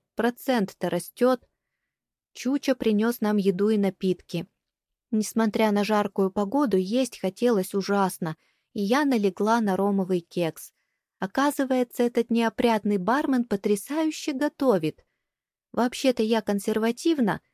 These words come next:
и не очень люблю пробовать новые незнакомые блюда, но ямайские деликатесы пришлись мне по душе. Морис тоже уплетал свою курицу за обе щеки, а Мира, сидящая на спортивной диете,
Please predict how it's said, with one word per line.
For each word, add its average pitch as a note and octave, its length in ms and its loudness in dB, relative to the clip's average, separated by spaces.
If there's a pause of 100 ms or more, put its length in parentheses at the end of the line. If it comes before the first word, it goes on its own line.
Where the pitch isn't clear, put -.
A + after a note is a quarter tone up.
(160)
и A3+ 140 0
не B3+ 140 2
очень D#4 380 0
люблю G3+ 320 2
пробовать F#3 520 -2
новые G3 360 0
незнакомые F#3+ 680 0
блюда, A3 480 0 (460)
но D4+ 240 0
ямайские B3+ 800 2
деликатесы A3 800 0
пришлись B3+ 640 -2
мне A3 260 0
по G#3 140 -2
душе. F3+ 580 -4 (500)
Морис C#4+ 420 2
тоже D4 340 2
уплетал B3 540 0
свою A#3+ 320 0
курицу A#3 500 -2
за A3+ 140 0
обе G#3+ 280 0
щеки, G3+ 560 -6 (340)
а F3+ 140 -4
Мира, C4+ 340 2
сидящая A#3 600 -2
на G#3 120 0
спортивной G3+ 600 -2
диете, A3+ 600 0